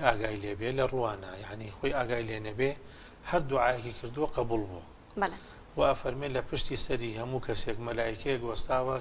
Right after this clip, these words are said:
Speaker 1: چی دوعایەک بۆ خەڵکەکەی، ئەفەرمێ: «وەلەکە بیمثل.» خوایە، خۆشی ئەوە نەیبەیتی.
Speaker 2: بەڵێ.
Speaker 1: مەلایکەش معلومە لە خۆیان و ئیش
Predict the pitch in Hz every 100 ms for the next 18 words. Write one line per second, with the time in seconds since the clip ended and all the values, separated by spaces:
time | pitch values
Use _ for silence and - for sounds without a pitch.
0 | - 143 120 120 113 117 123 139 - 135
1 | 135 - 151 156 - - - - - -
2 | - - 127 120 135 131 135 - 123 117
3 | 107 - - - - - - - - -
4 | 139 123 - 151 131 170 143 135 127 113
5 | - - - - - - 202 180 196 135
6 | 127 127 117 139 127 120 123 135 123 110
7 | 110 139 127 120 127